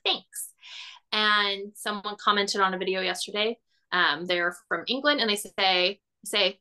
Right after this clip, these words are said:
"Shove off, love." I would never personally say that 'cause that would not be natural for me.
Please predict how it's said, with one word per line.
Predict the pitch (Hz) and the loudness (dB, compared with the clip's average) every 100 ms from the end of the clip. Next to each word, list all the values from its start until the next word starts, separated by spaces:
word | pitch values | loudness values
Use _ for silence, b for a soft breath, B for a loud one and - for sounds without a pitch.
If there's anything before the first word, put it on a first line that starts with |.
| _ | _
"Shove | - - 330 | -4 2 6
off, | 359 339 | 6 4
love." | 180 330 - _ _ _ _ _ _ _ _ | -4 -4 -4 _ _ _ _ _ _ _ _
I | 262 330 | 2 2
would | 349 403 | 0 -6
never | 320 320 311 | -8 -6 -8
personally | 269 247 294 349 | -10 -12 -12 -4
say | 202 | -2
that | 165 208 440 - _ B B | 2 4 4 0 _ B B
'cause | 302 254 | -8 0
that | 196 - | 2 4
would | 226 | 2
not | 214 208 | 2 0
be | 247 | 0
natural | 233 214 - - 208 | -2 -2 -4 -4 -4
for | 208 277 | -2 -4
me. | 285 185 262 | -4 -4 -4